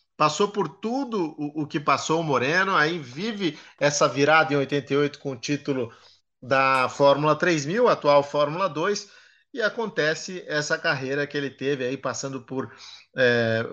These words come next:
a equipe Benetton como piloto titular, conseguindo dobradinha com Nelson Piquet. Então, realmente uma história maravilhosa. E esse, esse final de carreira na Fórmula um aí, com Andrea Moda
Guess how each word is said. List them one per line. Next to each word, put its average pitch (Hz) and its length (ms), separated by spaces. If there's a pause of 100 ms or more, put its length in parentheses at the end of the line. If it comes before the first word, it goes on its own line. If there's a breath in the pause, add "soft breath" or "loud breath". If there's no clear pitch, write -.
(200)
a 131 100
equipe 123 340
Benetton 139 920
como 123 480
piloto 123 400
titular, 135 1080
conseguindo 147 600
dobradinha 143 800
com - 160
Nelson 135 340
Piquet. 147 500 (320 loud breath)
Então, 156 160
realmente 151 460
uma 156 140
história 151 340
maravilhosa. 147 880 (560 loud breath)
E 139 600
esse, 175 380
esse 160 320
final 151 720
de 117 160
carreira 143 500
na 127 140
Fórmula 127 400
um 147 120
aí, 139 140
com 139 180
Andrea 127 320
Moda 131 400